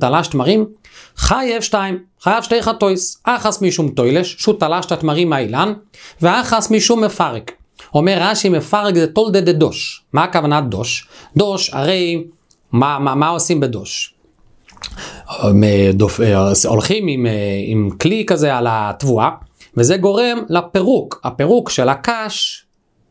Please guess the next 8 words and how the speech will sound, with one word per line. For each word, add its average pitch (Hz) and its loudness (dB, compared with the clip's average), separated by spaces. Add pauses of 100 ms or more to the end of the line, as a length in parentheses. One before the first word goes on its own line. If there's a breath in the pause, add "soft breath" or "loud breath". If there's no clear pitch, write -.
(120)
מהגרעינים. 196 2 (200)
אחר 107 -4
כך 285 -2
צריכים - -2
לברור 196 2
אותם, 117 -2
את - -4
הגרעינים, 113 0